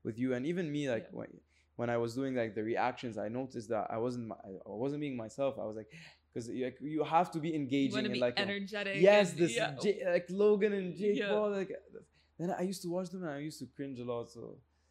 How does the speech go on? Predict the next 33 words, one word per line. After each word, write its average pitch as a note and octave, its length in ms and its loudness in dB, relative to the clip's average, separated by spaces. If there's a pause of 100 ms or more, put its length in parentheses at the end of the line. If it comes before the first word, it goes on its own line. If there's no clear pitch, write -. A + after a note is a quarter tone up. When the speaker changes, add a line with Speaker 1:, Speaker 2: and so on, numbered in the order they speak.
(220)
Speaker 1:
uh, - 80 -8
Speaker 2:
And F#3+ 80 -4
now F#3 200 0
I G3 80 0
look F#3 220 -4
back, E3+ 260 -6
I - 60 -4
have A3+ 260 -8
them D#4+ 140 -8
privated C4 380 0
Speaker 1:
I - 40 2
Speaker 2:
as C4 160 -2
well. F#3+ 200 4
Honestly, C#4+ 420 0
one G3 240 -2
day C4+ 280 -2
I E3+ 100 0
am E3+ 220 -4
literally E3+ 280 -4
gonna E3+ 160 -4
just G3+ 300 -10
put E3+ 140 -6
them F#3 120 -4
back E3+ 200 0
on E3+ 100 -4
the D#3+ 60 -8
internet. D#3+ 260 -6
I D#3+ 60 -2
don't E3+ 260 -6
care. D#3+ 360 -8 (120)
Speaker 1:
<laughs> - 360 -4
Speaker 2:
But, F#3 380 2
um, F3 540 -2